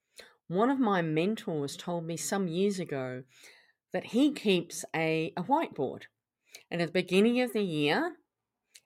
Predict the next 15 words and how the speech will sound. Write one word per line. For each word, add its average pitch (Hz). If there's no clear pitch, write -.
he, 180
right 262
from 247
the 226
beginning 214
of 202
the 190
year 165
in 208
January, 160
he 180
writes 170
down 160
his 156
achievements. -